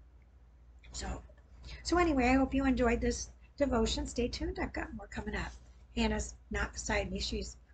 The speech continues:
on the bed like queen of the castle. <laughs> I think she's, he's, she's stepping into the role of Princess Harley quite, quite well.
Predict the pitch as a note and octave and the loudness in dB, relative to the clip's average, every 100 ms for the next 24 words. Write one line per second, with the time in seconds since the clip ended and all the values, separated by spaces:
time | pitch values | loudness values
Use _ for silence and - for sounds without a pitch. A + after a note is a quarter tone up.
0 | - A#3+ A#3 A3+ G#3+ A3 G#3+ A3+ - - | -4 0 0 0 2 2 2 0 -4 -16
1 | - A#3 G#3 G3+ G3+ G#3 F3 - D3+ - | -4 -2 0 -2 0 0 0 -4 -8 -12
2 | - - - - F4+ - G4 - - - | -18 -20 -16 0 0 2 -4 -4 -8 -8
3 | - F#4 - - - - - - - - | -10 -14 -14 -18 -12 -10 -8 -8 -8 -6
4 | C#4 - C4 - - - - C#4 C4+ - | -6 -2 -2 -4 -12 -20 -4 0 2 2
5 | D#4+ - C#4 C4 A3+ G#3+ - - G3+ G3+ | 2 4 4 4 2 0 -2 -2 2 2
6 | G3+ F#3 G#3+ - - - F#3 F#3 F3+ - | 2 0 -6 -6 -8 -6 -4 -4 -6 -10
7 | - - - C4 B3+ - - - C#4 C4 | -18 -20 0 2 2 -2 -14 0 4 4
8 | G#3+ F#3 - | 2 0 -2